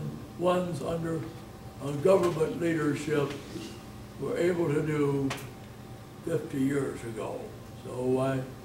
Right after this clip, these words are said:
I congratulate, uh, what you did. One of the big ones they had was they did, they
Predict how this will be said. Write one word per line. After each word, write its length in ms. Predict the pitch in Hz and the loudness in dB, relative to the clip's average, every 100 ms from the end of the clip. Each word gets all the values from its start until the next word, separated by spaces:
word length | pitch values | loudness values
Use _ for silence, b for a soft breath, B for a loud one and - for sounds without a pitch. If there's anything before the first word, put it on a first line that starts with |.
| - - - 123 | -14 -16 -12 -8
I 120 | 127 - | -8 -4
congratulate, 920 | 139 131 170 190 - 170 160 147 147 - - - - - - - - | -4 0 4 4 2 2 2 4 2 -2 -12 -14 -14 -14 -12 -12 -6
uh, 340 | 131 135 135 135 - - - - - - | -2 2 2 0 -4 -10 -14 -14 -12 -6
what 200 | 143 - - | -2 -2 -2
you 140 | 156 | -2
did. 340 | 135 175 233 - - - - - - - - - - | 2 4 4 2 -6 -12 -14 -14 -14 -14 -14 -14 -8
One 160 | 127 151 | -2 0
of 100 | 160 | 2
the 120 | 156 | 2
big 280 | 147 170 165 | 4 2 4
ones 280 | 170 165 143 | 2 2 2
they 200 | 160 135 | 2 4
had 580 | 123 165 220 240 - - - - - - - - - | 4 10 12 10 6 -4 -10 -14 -16 -16 -16 -16 -8
was 220 | 143 143 | -2 0
they 180 | 156 170 | 2 2
did, 280 | 156 156 131 | 2 2 2
they 340 | 147 151 151 | 2 2 2